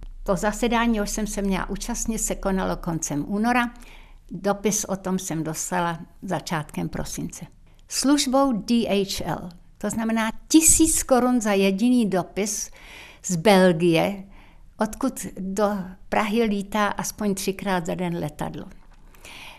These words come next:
Věc byla skutečně vyloženě překladatelská, protože ze všech evropských států se tam mohly posílat žádosti o dotace,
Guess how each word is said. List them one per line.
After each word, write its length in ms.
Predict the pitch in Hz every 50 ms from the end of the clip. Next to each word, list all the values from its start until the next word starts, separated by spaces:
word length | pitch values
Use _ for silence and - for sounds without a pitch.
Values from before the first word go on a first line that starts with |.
| - -
Věc 360 | - 196 190 226 214 208 208
byla 220 | 196 202 202 196 190
skutečně 760 | - - - 226 202 - 180 175 - - 180 165 175 170 170 - - -
vyloženě 540 | - 196 190 175 170 - 180 160 151 151 151
překladatelská, 1080 | - - - 226 220 - 240 233 220 233 220 - - 208 208 208 - - - 196 196
protože 480 | 196 196 185 - 180 170 165 175 160 156 - - - - - - - -
ze 260 | 196 170 - 233 233
všech 560 | 226 - - - 190 170 - - - - - - - - - - - -
evropských 580 | 202 196 208 220 214 - - - - 180 -
států 520 | - - - 208 196 208 214 214 - 233 226
se 180 | - - 190
tam 220 | 180 - 190 185 185
mohly 260 | 180 175 185 180 165
posílat 760 | 175 - - 175 165 - - - 208 190 185 175 160 160 175
žádosti 640 | 160 185 196 175 175 165 175 165 - - - -
o 120 | - 180 170
dotace, 720 | 165 170 170 - - 208 208 214 - - - 247 247